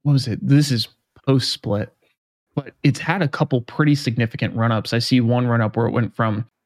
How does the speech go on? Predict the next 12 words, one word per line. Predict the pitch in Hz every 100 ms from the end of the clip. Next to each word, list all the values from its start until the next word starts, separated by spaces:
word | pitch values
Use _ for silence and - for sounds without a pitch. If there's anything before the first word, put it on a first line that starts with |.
| _ _ _ _ 135
twenty-three | 135 123 - 135 123
and | 113
change | - - 135 127 123 123 117 - - - _ _
to | - 113
essentially | 110 - 123 - 110 101 - _ _
two | - 131
eighty-five. | 120 113 107 - 117 101 90 87 113 - _ _ _ _ _ _ -
And | 110 110
then | 113 117 117 117 113 110 107 - _ _ _
in | 127 123 120 120 117
twenty | 113 - 131
twenty-one, | 120 135 123 117 123 123 123 123 120 113